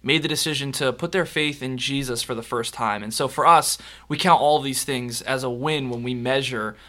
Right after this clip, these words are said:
like we were talking about earlier, that opportunity to love people far from God and move them to life in Christ. People who, um, like I said, maybe have never been to church before, have been hurt by the church, um, or haven't been to church in a long time,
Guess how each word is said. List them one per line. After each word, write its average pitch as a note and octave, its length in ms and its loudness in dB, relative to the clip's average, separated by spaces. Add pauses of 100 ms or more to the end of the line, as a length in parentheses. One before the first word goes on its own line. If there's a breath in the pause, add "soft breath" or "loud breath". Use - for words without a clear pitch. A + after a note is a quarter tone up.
(120)
like B2+ 260 0
we C3 100 4
were A#2+ 80 -2
talking B2+ 320 4
about A2+ 240 2
earlier, A#2 480 -2
that A#2+ 180 0
opportunity A#2+ 680 -2
to G#2+ 280 -4 (260 soft breath)
love D#3 200 8
people E3+ 240 -2
far D3 240 6
from D3 160 -8
God C3 240 8
and B2 100 -4
move C3+ 160 -4
them C3 120 -6
to B2 60 -2
life A2+ 300 -4
in A2 80 -10
Christ. G#2+ 320 -2
People B2+ 320 -2
who, B2+ 340 -4 (360 loud breath)
um, A2 400 -4
like A#2+ 160 -4
I A#2+ 80 2
said, A#2+ 320 -2
maybe B2+ 240 0
have A#2 120 -4
never C#3 340 -2
been C3+ 120 -4
to B2+ 80 -6
church C3 340 -4
before, B2+ 640 -2
have A2+ 140 -4
been A2+ 100 -6
hurt C3+ 260 0
by B2 140 2
the A#2 80 -4 (160)
church, A#2+ 400 -4 (300 loud breath)
um, A2+ 260 0
or A#2 80 -4
haven't C3 220 0
been A#2 80 -4
to A#2 60 -8
church A#2 260 -6
in A#2 60 -8
a A#2+ 60 -8
long A2 300 -4
time, G#2 400 -4